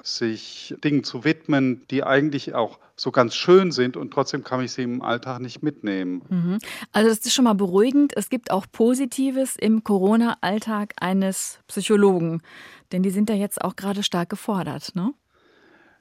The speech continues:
Speaker 1: Ja, das stimmt. Ähm, ich bin ja gleichzeitig auch eben Abteilungsleiter an der Universität und da gibt es natürlich sehr viel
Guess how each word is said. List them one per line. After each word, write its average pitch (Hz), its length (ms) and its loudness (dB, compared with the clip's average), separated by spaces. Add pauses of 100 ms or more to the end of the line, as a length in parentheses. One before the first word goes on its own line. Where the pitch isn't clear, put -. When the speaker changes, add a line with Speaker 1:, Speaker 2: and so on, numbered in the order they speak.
Speaker 1:
Ja, 104 560 2
das 123 180 -2
stimmt. 160 800 0
Ähm, 113 680 -2
ich 127 220 -10
bin 120 100 -6
ja 113 120 -6
gleichzeitig 117 640 -4
auch 110 260 -4
eben 104 760 -8 (220)
Abteilungsleiter 120 920 -4
an 120 160 -6
der 113 100 -4
Universität 120 960 -4
und 131 180 -8
da 113 180 -2
gibt - 280 -16
es - 120 -12
natürlich 113 340 -8
sehr 113 180 -4
viel 127 720 -4